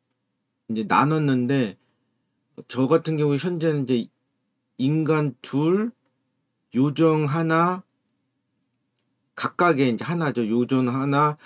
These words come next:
불사 하나, 이제 야수 하나, 그런 식으로 해가지고 어차피 뽑기를 하면은 랜덤하게 네 종족이 다 나오잖아요. 그러니까 그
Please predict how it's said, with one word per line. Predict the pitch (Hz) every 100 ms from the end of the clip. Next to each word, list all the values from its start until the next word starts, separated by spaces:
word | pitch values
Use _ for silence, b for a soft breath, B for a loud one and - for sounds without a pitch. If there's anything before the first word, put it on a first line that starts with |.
| b b
불사 | - 127 131 - 143
하나, | 135 135 135 139
이제 | 120 110
야수 | 95 110 135 -
하나, | 143 120 107 117 139 - _ _ _ _ _ -
그런 | 156 180
식으로 | 180 165 147 147
해가지고 | 151 139 131 135 165 165 b b _ _ _
어차피 | - 147 220
뽑기를 | - 233 - 226 208
하면은 | 196 175 170 170 170 123 - _ _ _ _
랜덤하게 | 135 160 196 226 190 160 151 135 _ _ _
네 | 123 151
종족이 | 175 202 196 165 160 147
다 | - 135
나오잖아요. | 165 175 135 127 113 123 139 98 - _ _ _ _ _ _
그러니까 | - 165 -
그 | 156 160 151